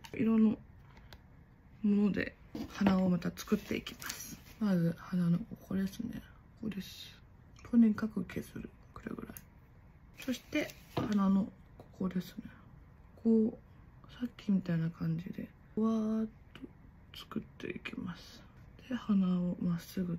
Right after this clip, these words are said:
作っていって、目の横のところ、さっき描いたところを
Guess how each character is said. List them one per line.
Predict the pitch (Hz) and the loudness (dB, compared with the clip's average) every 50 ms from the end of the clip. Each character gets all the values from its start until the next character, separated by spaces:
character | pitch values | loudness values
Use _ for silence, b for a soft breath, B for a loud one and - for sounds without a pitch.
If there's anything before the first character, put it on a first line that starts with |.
| - | -8
作 | - - - - 196 | -12 -18 -12 -10 -10
っ | 185 - - - - - - - - | -10 -10 -12 -16 -20 -20 -20 -12 -8
て | 233 226 | -8 -6
い | - 233 | -6 -6
っ | 220 - - - - - - - - - - - - - - - - - | -10 -12 -16 -20 -20 -20 -20 -20 -20 -20 -20 -20 -20 -20 -20 -20 -20 -8
て、 | - 226 226 - - - - - | -4 -4 -2 -2 -4 -8 -8 -2
目 | 208 202 190 | 0 2 2
の | 190 180 165 | 4 2 0
横 | 160 165 - - - 175 | 0 -2 -4 -6 -2 -2
の | 170 165 170 | 0 0 -2
と | - - - - - | -4 -10 -16 -16 -14
こ | - 208 | -10 -10
ろ、 | 247 - - - | -10 -12 -12 -8
さ | - 277 | -6 -6
っ | 277 - | -6 -6
き | - 208 | -6 -4
描 | - - 214 | 0 0 0
い | 190 | 2
た | - 180 | 2 0
と | 170 175 | 0 0
こ | 170 - 180 175 | 0 0 2 2
ろ | 180 | 2
を | 175 175 202 214 220 | 2 4 4 4 2